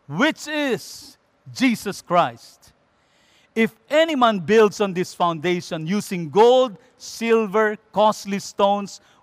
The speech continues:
wood, hay, or straw, his work will be shown for what it is,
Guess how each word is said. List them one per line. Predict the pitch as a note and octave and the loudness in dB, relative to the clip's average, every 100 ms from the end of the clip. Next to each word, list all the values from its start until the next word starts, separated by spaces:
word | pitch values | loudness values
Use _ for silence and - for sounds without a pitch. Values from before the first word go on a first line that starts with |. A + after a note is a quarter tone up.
| - | -4
wood, | D3 A#3 B3 D#3 - _ _ | 2 4 2 -4 -16 _ _
hay, | - G3 A#3 A#3 | 0 4 4 2
or | A3+ G#3 | 0 0
straw, | G3 - F#3 D#3+ D3+ D3 _ _ _ _ | 0 -2 0 0 0 -6 _ _ _ _
his | F#3+ A#3 - F3 | 0 0 -2 -2
work | F3 B3 A#3 | 4 4 4
will | F#3 G3 | -2 -2
be | E3+ F#3+ | -4 -8
shown | - G#3+ G#3+ G3+ | -4 0 0 0
for | - F#3+ F3 | -4 -4 -4
what | C#3+ D3 G#3+ A#3+ | -2 2 2 2
it | A#3+ | -2
is, | C4 A#3 - - - - _ | 0 -2 -2 -12 -20 -20 _